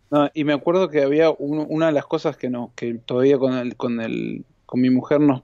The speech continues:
matamos de la risa cuando nos acordamos, porque fuimos de luna de miel. Y, y cuando vos hacías la cola para Los Simpsons, <laughs> tenías, eh, eh, te,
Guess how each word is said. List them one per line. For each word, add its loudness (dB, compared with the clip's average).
matamos 2
de 2
la 2
risa 0
cuando -4
nos -8
acordamos, 0
porque -2
fuimos 4
de 4
luna 2
de 2
miel. 2
Y, -2
y 0
cuando 4
vos 2
hacías 0
la 2
cola 2
para -2
Los -6
Simpsons, -6
<laughs> -20
tenías, -6
eh, 2
eh, -6
te, 0